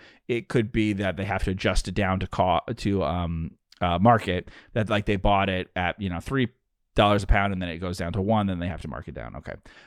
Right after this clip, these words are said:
But even if you mark down a hundred thirty million,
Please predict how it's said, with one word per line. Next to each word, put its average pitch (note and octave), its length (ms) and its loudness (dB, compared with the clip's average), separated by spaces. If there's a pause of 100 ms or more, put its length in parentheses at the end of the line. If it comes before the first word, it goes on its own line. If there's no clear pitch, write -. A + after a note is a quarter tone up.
(140)
But D3+ 160 6
even F3+ 160 4
if E3 140 0
you D3 80 2
mark B2+ 260 2
down A#2+ 220 4
a G#2 40 0
hundred B2 400 0
thirty G#2 280 2
million, A2+ 480 2